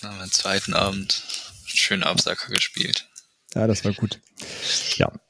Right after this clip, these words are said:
Speaker 2: äh, wir, wir haben Kemet gespielt, also Petros, Dennis, Olli und ich, äh, weil die irgendwie unbedingt noch was Größeres spielen wollten.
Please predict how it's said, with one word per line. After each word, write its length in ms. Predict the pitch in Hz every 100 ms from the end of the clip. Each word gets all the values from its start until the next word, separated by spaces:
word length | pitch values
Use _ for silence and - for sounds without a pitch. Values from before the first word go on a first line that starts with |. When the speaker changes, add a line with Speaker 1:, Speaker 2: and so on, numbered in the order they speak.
| -
Speaker 2:
äh, 300 | 123 107 101
wir, 240 | 110 131 123
wir 140 | 147
haben 200 | 147 110
Kemet 340 | - 104 117 -
gespielt, 420 | 180 - 196 165
also 200 | 101 90
Petros, 440 | - 113 - 98 -
Dennis, 400 | 104 95 - -
Olli 200 | 107 98
und 120 | -
ich, 340 | 180 - - -
äh, 300 | 113 113 110 -
weil 120 | 120
die 80 | 107
irgendwie 300 | 113 107 -
unbedingt 320 | 120 117 110
noch 100 | 101
was 160 | 101 -
Größeres 360 | 160 151 165
spielen 300 | - 170 151
wollten. 580 | 147 151 - 156 139 -